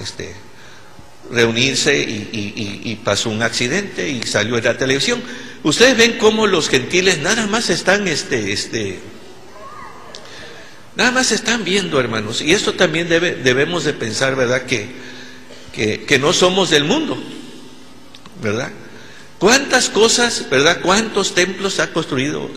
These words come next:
verdad? Pues gracias a Dios, ¿verdad? ¿Cuántos templos?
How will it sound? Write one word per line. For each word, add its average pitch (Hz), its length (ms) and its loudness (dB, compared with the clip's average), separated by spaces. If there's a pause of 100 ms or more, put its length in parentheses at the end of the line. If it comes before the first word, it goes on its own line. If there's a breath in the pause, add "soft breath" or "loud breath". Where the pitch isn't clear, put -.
verdad? 104 580 -2 (800 loud breath)
Pues - 220 -2 (220)
gracias 175 460 2
a 127 80 2
Dios, 123 280 2
¿verdad? 110 360 -2
¿Cuántos 214 420 -6
templos? 120 520 -10